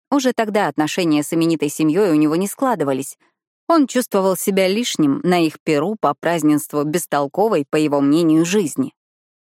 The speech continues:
Несмотря на усилия бабушки, понятия этикета и благовоспитанного поведения были для Нильса чужды. Гадкий утенок среди лебедей. Будучи единственным из внуков, кто унаследовал орлиный взгляд Приссы-старшей,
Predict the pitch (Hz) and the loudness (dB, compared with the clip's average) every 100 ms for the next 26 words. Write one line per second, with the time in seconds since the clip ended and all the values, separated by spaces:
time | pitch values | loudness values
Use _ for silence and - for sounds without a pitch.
0 | _ 202 196 185 180 170 160 151 156 160 | _ -2 0 0 0 0 2 0 0 0
1 | 147 143 151 220 190 - - - _ _ | 0 0 0 -2 -4 -8 -10 -12 _ _
2 | - 277 294 339 - 247 - 202 - 156 | -2 2 2 2 0 0 0 -4 -6 -6
3 | 165 269 254 180 151 160 165 170 - 175 | -2 -2 0 -2 0 0 0 -2 -4 -2
4 | 151 151 147 151 151 147 156 302 311 320 | 0 2 0 0 0 0 2 4 4 2
5 | 285 - 240 359 330 214 190 202 220 214 | 0 -2 0 0 0 0 0 -2 -2 -6
6 | - - 160 156 156 _ _ _ _ _ | -6 -6 -6 -6 -12 _ _ _ _ _
7 | - 185 156 - 151 147 - 226 180 - | -4 -2 -2 -2 -2 -2 -2 -2 -2 -4
8 | 165 151 156 165 196 196 156 139 _ _ | -2 0 0 0 0 0 -2 -4 _ _
9 | _ _ _ _ _ - 311 269 - 214 | _ _ _ _ _ -2 0 0 -2 -4
10 | 196 202 180 156 - 156 151 151 147 180 | -2 -2 -2 -2 -2 0 2 0 -2 -2
11 | 254 170 - 156 151 160 165 175 156 147 | -2 -4 -4 -2 0 0 -2 -2 0 0
12 | 147 - 180 180 160 143 143 156 170 202 | -2 -2 -4 0 0 0 0 0 -2 -2
13 | - 160 151 - - - 214 269 - 139 | -4 -6 -4 -10 -8 -2 -2 0 -2 -4